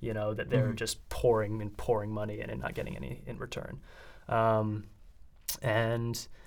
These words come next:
Speaker 1: eventually, you know, they're, they're, we're an expanding university. Uh, we've increased enrollment, uh, almost every year for the past ten or so years. Um, we're buying up s-, S M F A.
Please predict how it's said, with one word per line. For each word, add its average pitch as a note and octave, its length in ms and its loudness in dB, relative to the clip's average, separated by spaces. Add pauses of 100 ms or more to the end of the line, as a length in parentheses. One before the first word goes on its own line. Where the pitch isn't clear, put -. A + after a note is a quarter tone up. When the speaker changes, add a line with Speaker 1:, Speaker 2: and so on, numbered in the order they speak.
(220)
Speaker 1:
eventually, E3+ 580 8
you - 80 -4
know, C3 140 6
they're, C3 340 6
they're, C3+ 640 4
we're C#3 300 4 (140)
an B2 120 2
expanding C3 640 2 (380)
university. - 680 -2 (280)
Uh, - 240 2 (240)
we've A2+ 440 0 (520)
increased C#3 400 4
enrollment, A#2+ 560 0 (120)
uh, A2+ 240 2
almost B2 340 4
every A#2+ 260 2
year G#2+ 120 0
for A2+ 100 -2
the A2+ 80 -2
past A2 380 0
ten - 200 -4
or - 60 -6
so - 180 -2
years. - 440 -6 (300)
Um, G#2+ 420 -2
we're A2+ 120 0
buying G#2+ 440 0
up A#2 160 -2 (500)
s-, - 200 2
S B2+ 180 8
M C3+ 120 4
F C#3 180 4
A. C#3 280 2